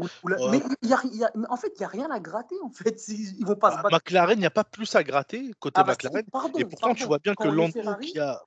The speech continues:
Speaker 2: pourtant
Speaker 1: Ah non.
Speaker 2: un, un contrat à long terme,
Speaker 1: Samy.
Speaker 2: euh, il a les dents qui, qui rayent le sol.
Speaker 1: Samy, je peux pas te laisser dire ça, parce que lorsqu'on est fait, le, lorsqu'on est Ferrari et on joue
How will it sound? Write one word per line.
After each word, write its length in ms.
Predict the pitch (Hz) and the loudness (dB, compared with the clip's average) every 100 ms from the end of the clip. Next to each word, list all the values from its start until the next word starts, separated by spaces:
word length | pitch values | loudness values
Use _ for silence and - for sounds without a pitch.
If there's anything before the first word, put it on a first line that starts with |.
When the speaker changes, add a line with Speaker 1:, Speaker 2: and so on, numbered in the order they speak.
| _ | _
Speaker 2:
pourtant 400 | 165 - 180 165 | -16 -8 -6 -6
Speaker 1:
Ah 80 | 180 247 | -8 -12
non. 160 | 254 - | -14 -8
Speaker 2:
un, 320 | 135 131 - | -8 -8 -8
un 80 | 131 | -8
contrat 300 | 147 143 156 | -8 0 0
à 20 | |
long 180 | 135 139 | 0 -2
terme, 360 | - 233 190 - _ _ | 0 0 0 -10 _ _
Speaker 1:
Samy. 120 | - 123 | 0 2
Speaker 2:
euh, 240 | 120 123 | 2 0
il 140 | 123 147 | 0 0
a 60 | |
les 140 | 135 131 | 0 0
dents 140 | 185 | -2
qui, 300 | 185 - 131 | -2 -10 -10
qui 160 | - 139 | -4 0
rayent 160 | 143 | 0
le 80 | 196 | 0
sol. 380 | - 254 180 92 _ - | -2 -2 -2 -8 _ -8
Speaker 1:
Samy, 240 | 202 254 | -6 -6
je 100 | 269 | -8
peux 120 | - - | -10 -8
pas 140 | 226 | -8
te 80 | 226 | -8
laisser 200 | 220 233 | -14 -14
dire 160 | 262 | -16
ça, 140 | - 302 | -10 -10
parce 180 | - - | -10 -8
que 80 | |
lorsqu'on 400 | 180 220 - 185 | -6 -6 -6 -6
est 80 | 175 | -6
fait, 360 | 170 - 185 165 | -8 -8 -6 -4
le, 460 | 165 156 139 135 139 143 | -6 -6 -6 -8 -10 -6
lorsqu'on 340 | 190 185 185 | -6 -4 -2
est 60 | 185 | -2
Ferrari 580 | 185 190 196 190 202 156 | -2 2 2 2 -4 -4
et 40 | |
on 160 | 151 156 | -6 -6
joue 320 | 147 202 | -6 -6